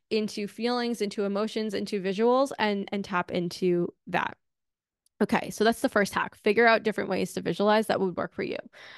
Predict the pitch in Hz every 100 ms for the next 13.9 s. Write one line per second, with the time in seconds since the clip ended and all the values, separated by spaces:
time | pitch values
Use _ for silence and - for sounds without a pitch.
0 | - - 226 233 220 - 233 240 240 262
1 | 240 226 220 - _ - 226 269 269 240
2 | 220 202 208 196 196 196 - 185 - 226
3 | 208 - - - _ _ _ _ _ 254
4 | 254 269 208 220 233 285 277 240 202 175
5 | - - 202 208 233 208 185 254 - -
6 | 214 202 240 226 220 196 185 170 - 135
7 | - - 220 269 302 - - 208 214 208
8 | 196 202 - - - - _ - 226 202
9 | 220 233 - 330 285 226 220 - - 185
10 | - - - _ _ _ - - 196 240
11 | - _ - - - 254 233 220 - -
12 | 262 339 285 226 214 202 - 214 220 226
13 | 208 - 190 - 220 214 202 185 180